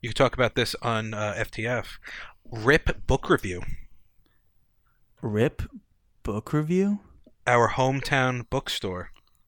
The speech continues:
Speaker 2: What do you mean rip Book Review? It's gone?
Speaker 1: It's gone. It's gone.
Speaker 2: What?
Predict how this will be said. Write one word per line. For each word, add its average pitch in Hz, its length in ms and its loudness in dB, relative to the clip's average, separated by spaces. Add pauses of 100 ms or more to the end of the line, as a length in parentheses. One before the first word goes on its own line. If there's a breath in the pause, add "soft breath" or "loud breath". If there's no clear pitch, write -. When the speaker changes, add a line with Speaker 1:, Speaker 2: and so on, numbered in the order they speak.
(1040)
Speaker 2:
What 190 100 6
do 214 40 8
you 220 60 6
mean 175 180 8
rip 156 420 2
Book 117 220 0
Review? 107 280 0
It's 107 140 -2
gone? 107 200 2
Speaker 1:
It's 143 80 4
gone. 151 380 4 (340 soft breath)
It's - 100 -6
gone. 123 140 0
Speaker 2:
What? 554 360 4